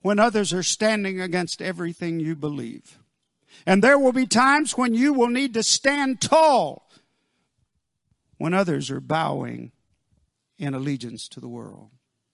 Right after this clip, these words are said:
Listen, I, I, I just got all inspired with this Jonathan Isaac thing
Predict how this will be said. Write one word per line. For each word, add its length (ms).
Listen, 380
I, 580
I, 180
I 140
just 240
got 120
all 220
inspired 680
with 160
this 180
Jonathan 540
Isaac 420
thing 480